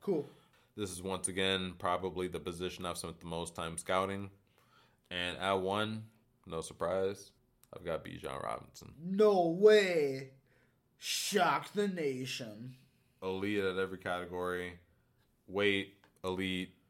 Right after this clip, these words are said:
Speaker 2: Height, elite. Pass catching, good. Rushing grade, elite.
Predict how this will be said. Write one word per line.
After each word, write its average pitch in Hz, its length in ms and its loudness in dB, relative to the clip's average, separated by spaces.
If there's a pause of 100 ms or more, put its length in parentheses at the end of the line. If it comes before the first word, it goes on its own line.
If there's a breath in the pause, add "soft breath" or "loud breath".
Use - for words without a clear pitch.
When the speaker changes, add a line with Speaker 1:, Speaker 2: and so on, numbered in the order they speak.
(200)
Speaker 2:
Height, 95 440 2 (360)
elite. 92 480 -4 (480)
Pass 98 260 2
catching, 98 520 -2 (240)
good. 87 460 0 (520 soft breath)
Rushing 92 420 -2
grade, 92 440 0 (320)
elite. 87 540 -6